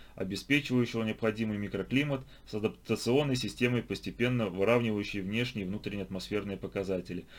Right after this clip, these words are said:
чтобы жители привыкали к новым условиям жизни, без зависимости от дыхательных аппаратов. Строительство купола ведется под бдительным контролем доктора Чанга.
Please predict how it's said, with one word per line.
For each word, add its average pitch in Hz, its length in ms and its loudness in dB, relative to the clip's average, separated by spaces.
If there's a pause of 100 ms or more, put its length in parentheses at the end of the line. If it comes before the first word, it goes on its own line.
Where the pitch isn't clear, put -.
(180)
чтобы 101 280 0
жители 95 300 0
привыкали 117 600 4
к 131 100 -8
новым 107 280 0
условиям 95 400 -2
жизни, 87 300 -4
без 107 220 -4
зависимости 127 640 -2
от 95 100 0
дыхательных 95 500 -4
аппаратов. 92 540 -6 (640)
Строительство 180 420 4
купола 175 300 4
ведется 147 420 4
под 131 220 2
бдительным 135 480 0
контролем 127 400 4
доктора 123 320 2
Чанга. 95 460 0